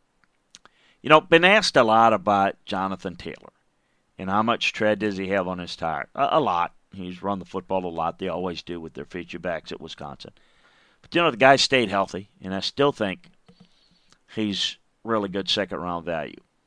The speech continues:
I'm having a little problem knowing what to do with K J Hamler of Penn State. He's five nine, one seventy-eight. Um,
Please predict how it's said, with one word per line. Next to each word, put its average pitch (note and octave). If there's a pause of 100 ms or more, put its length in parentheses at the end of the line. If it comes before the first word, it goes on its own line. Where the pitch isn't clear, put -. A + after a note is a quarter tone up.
(880)
I'm C#3+
having D#3
a G#2+
little B2+
problem F#2 (1400)
knowing G#2
what G2+
to F#2
do G2
with F#2
K F#2+
J F2
Hamler E2 (280)
of -
Penn E2
State. D2 (960)
He's -
five C#3
nine, B2
one G#2+
seventy-eight. F#2+ (960)
Um, G2+